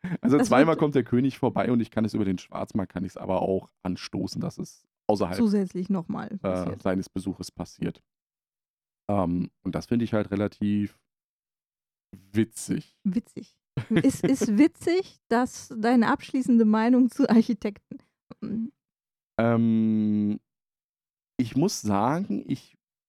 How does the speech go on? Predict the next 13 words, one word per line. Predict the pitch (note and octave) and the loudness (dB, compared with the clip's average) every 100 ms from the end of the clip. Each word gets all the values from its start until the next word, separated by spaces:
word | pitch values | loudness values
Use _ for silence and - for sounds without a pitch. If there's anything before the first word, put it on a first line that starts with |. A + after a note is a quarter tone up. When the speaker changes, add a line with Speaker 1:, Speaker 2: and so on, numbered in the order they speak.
| _ _ | _ _
Speaker 1:
bin | C#3+ F3+ - _ - | 0 0 -6 _ -4
überrascht | B2+ A#2+ A#2+ A#2 - F#2 - G2 A3+ - _ _ _ _ - | -4 0 0 0 -6 -18 -8 -6 -6 -10 _ _ _ _ -6
von | D#3+ | -4
den | E3 | -2
Architekten. | - D3+ - E3+ E3 - _ G#3 C#4 _ _ _ _ _ _ _ _ - | -2 -4 -4 -4 -6 -6 _ -4 -4 _ _ _ _ _ _ _ _ 2
Und | C3 C3+ C#3 C#3+ D3 - _ _ | 4 6 6 4 0 -4 _ _
wenn | G#2 G2 A#2 | -6 2 2
ich's | C3+ - | 2 2
mit | B2 | 2
den | A#2 | 2
Räubern | F2+ G2 C#3 E3 | 2 2 2 0
vergleichen | - D#3+ B2+ B2 C#3+ E3 C#3+ | -2 -4 -2 -2 -2 -4 -2
würde, | C3 D3+ F3 | -2 -2 -2